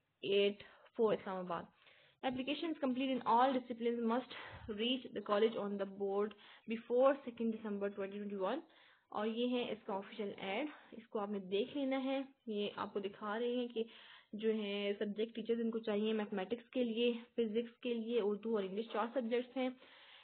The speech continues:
Eligibility criteria at least second class master B S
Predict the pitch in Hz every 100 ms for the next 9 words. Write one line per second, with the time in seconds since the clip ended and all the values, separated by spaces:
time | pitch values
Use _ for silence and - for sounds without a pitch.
0 | - 240 220 233 233 269 226 202 214 214
1 | 220 202 226 226 262 311 302 262 220 226
2 | 214 220 226 202 214 220